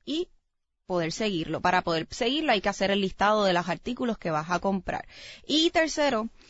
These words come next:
yo diría que es hacer una búsqueda online antes de, de los precios originales,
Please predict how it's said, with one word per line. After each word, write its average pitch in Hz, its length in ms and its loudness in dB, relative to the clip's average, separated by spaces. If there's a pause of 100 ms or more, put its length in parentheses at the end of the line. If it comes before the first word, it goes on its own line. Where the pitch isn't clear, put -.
(120)
yo 185 120 0
diría 240 320 4
que 208 80 -2
es 196 60 2
hacer 214 280 0
una 233 180 4
búsqueda 190 640 2
online 180 640 0
antes 190 540 -2
de, 202 260 0
de 185 160 -4
los 175 120 -4
precios 214 380 -4
originales, 175 560 -4